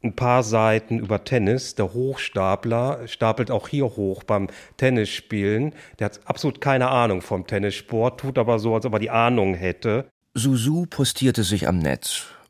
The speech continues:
Speaker 2: während ich diesen Platz meiner Mitspielerin, einem Fräulein mit gelbem Teint und grünen Augen, überließ und mich in gesammelter Bereitschaft einer Hochstimmung meines Körpers auf dem hinteren Felde hielt.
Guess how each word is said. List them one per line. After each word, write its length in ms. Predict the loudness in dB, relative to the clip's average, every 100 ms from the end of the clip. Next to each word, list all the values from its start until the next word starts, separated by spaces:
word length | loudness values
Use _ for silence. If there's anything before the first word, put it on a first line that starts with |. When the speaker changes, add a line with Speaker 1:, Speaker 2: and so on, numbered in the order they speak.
| _
Speaker 2:
während 360 | 2 4 4 2
ich 200 | 0 0
diesen 260 | -2 0
Platz 340 | 2 4 4 2
meiner 200 | 2 4
Mitspielerin, 760 | 4 2 0 2 2 4 2 0 -8 -20 -8
einem 280 | -2 0 0
Fräulein 520 | 0 4 6 6 4
mit 200 | 2 -2
gelbem 420 | 2 2 4 0 0
Teint 380 | 0 2 2
und 160 | -2 -6
grünen 360 | 0 2 2 2
Augen, 480 | 2 2 2 0
überließ 840 | 0 2 2 2 0 -2 -6 -8 -4
und 240 | -2 0
mich 420 | 2 0 -2 -12 -16 -8
in 260 | -4 -2 0
gesammelter 540 | 0 2 2 2 0
Bereitschaft 800 | -2 2 2 2 0 -2 -2 -10 -20 -20
einer 400 | -4 -2 0 0
Hochstimmung 800 | 2 0 0 -6 -2 2 2 2
meines 320 | 2 0 -2 -2
Körpers 640 | 2 2 2 -8 -8 -6
auf 120 | -6
dem 160 | -2 0
hinteren 440 | 2 2 0 -2
Felde 300 | -4 -6 -4
hielt. 380 | -6 -6 -10 -14